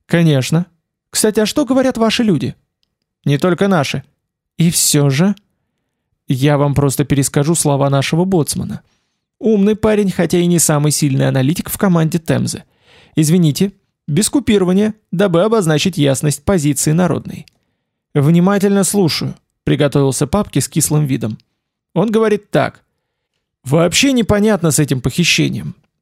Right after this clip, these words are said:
После очередного провала операции по освобождению заложников напрашивается нехорошее подозрение, что Симону вообще не хотели освобождать, а только сделать антураж и слить властям рядовых боевиков.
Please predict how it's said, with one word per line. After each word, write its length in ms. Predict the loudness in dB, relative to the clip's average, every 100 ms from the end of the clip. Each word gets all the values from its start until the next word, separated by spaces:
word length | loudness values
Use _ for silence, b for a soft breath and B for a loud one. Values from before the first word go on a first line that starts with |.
| _
После 300 | -2 0 2
очередного 440 | 2 0 0 0 0
провала 460 | 0 0 2 2
операции 520 | 0 0 0 0 -4 -4
по 140 | -4
освобождению 600 | 0 0 0 2 2 2
заложников 720 | 2 0 0 0 -2 -4 -12 -4
напрашивается 720 | -4 0 0 0 0 0 2
нехорошее 540 | 2 2 0 0 0
подозрение, 560 | 0 0 2 2 2 0
что 160 | 0 0
Симону 420 | 0 0 2 2
вообще 440 | 2 0 0 0
не 100 | 0
хотели 320 | 0 -2 0
освобождать, 640 | 0 0 -2 -2 -4 -10 -14 b b b b
а 140 | -2
только 300 | 0 0 0
сделать 340 | 0 2 2 0
антураж 480 | -2 0 0 -2 -2
и 100 | -2
слить 340 | 0 0 0
властям 480 | 0 0 0 -2 0
рядовых 380 | 0 0 0 0
боевиков. 520 | 0 0 -2 -6